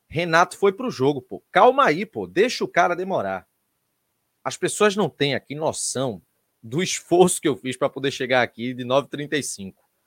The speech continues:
Primeiro porque, porque deu um público bom nos aflitos, né? E aí a saída, sabe como é, né? Dia de, de público grande nos aflitos, o bicho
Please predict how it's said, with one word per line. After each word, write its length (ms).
Primeiro 220
porque, 240
porque 280
deu 120
um 80
público 340
bom 220
nos 140
aflitos, 460
né? 200
E 80
aí 160
a 40
saída, 840
sabe 260
como 200
é, 100
né? 120
Dia 160
de, 180
de 240
público 400
grande 300
nos 140
aflitos, 380
o 40
bicho 240